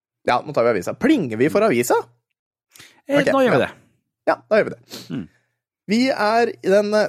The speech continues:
Speaker 1: tredje i femte, eh, to tusen og tre. Dette er en onsdag i år, men da var det en lørdag. Hvis vi ser på forsiden her, så er det, eh, nå er jo Maud Angelica blitt født.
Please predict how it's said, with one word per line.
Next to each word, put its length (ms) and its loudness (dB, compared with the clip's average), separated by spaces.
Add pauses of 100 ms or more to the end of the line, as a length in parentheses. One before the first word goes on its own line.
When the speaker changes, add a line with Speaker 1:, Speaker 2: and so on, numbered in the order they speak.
Speaker 1:
tredje 720 0
i 160 0
femte, 760 -2 (280)
eh, 440 0 (160)
to 160 -4
tusen 280 -2
og 80 -6
tre. 180 2
Dette 160 0
er 160 2
en 160 -2
onsdag 560 2
i 80 2
år, 180 0 (320)
men 360 0 (100)
da 320 -2 (140)
var 160 -2
det 100 0
en 80 -4 (140)
lørdag. 580 0 (640)
Hvis 80 -6
vi 60 -4
ser 100 -4
på 80 -8
forsiden 600 -2
her, 140 0
så 200 0
er 40 -4
det, 140 2 (460)
eh, 340 -10
nå 180 -2
er 220 2
jo 100 0
Maud 540 0
Angelica 600 0
blitt 220 -4
født. 360 -4